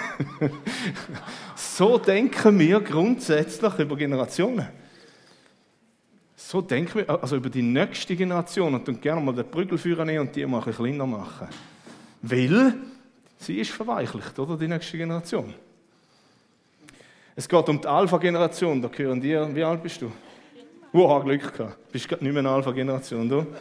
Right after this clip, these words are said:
Siebzehn, ja gut. Der Timmy gehört dazu, der Jaden gehört dazu, der Aurelio gehört dazu, äh, und noch viele andere.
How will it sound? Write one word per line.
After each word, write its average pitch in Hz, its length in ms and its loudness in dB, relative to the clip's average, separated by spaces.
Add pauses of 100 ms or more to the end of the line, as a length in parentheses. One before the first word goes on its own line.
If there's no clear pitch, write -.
(680)
Siebzehn, 135 420 -2
ja 104 80 -4
gut. 104 240 -8 (1200)
Der 127 100 -2
Timmy 233 260 4
gehört 220 260 8
dazu, 226 300 4
der 160 140 2
Jaden 208 380 4
gehört 208 280 6
dazu, 208 340 2 (680)
der 139 120 0
Aurelio 180 380 6
gehört 185 300 2
dazu, 185 340 0 (1120)
äh, 127 160 0
und 139 160 -2
noch 120 100 -2
viele 143 260 -2
andere. 156 300 -6